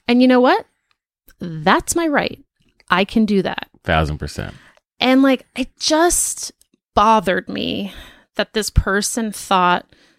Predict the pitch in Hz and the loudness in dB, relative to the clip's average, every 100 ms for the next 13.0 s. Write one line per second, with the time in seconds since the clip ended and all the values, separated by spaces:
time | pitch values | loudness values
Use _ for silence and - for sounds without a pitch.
0 | _ _ - 190 180 180 175 - _ _ | _ _ -4 -2 0 0 -2 -6 _ _
1 | _ _ _ _ _ _ 190 220 254 202 | _ _ _ _ _ _ 2 4 2 0
2 | 190 240 - 214 175 175 196 190 - - | -2 -2 -4 -6 -6 -6 -8 -8 -8 -8
3 | 233 330 226 185 - _ _ _ - - | -6 -4 -4 -6 -12 _ _ _ -10 -8
4 | - - 180 175 180 190 - - - 202 | -8 -8 -6 -6 -4 -4 -4 -6 -6 -4
5 | 208 254 254 220 - 196 285 381 202 190 | 0 2 4 2 2 0 0 0 -2 -2
6 | - - - - - 202 202 - - - | -4 -6 -8 -10 -6 -4 -4 -6 -16 -20
7 | _ _ _ _ - 208 - - _ - | _ _ _ _ -4 -4 -4 -10 _ -2
8 | 233 277 285 254 202 180 269 320 294 - | 0 2 2 0 0 -2 -2 2 2 0
9 | 208 190 185 185 - 233 - - 254 311 | -2 -2 -2 -2 -4 -6 -6 -4 -4 -4
10 | - 277 226 190 202 220 302 220 226 285 | 0 0 0 -2 -2 0 2 0 0 2
11 | 240 175 170 185 196 196 208 226 220 226 | 2 0 -4 -6 -6 -2 -2 0 -2 0
12 | 240 185 175 196 196 190 190 220 - - | 0 0 -4 -6 -6 -4 -2 -4 -4 -10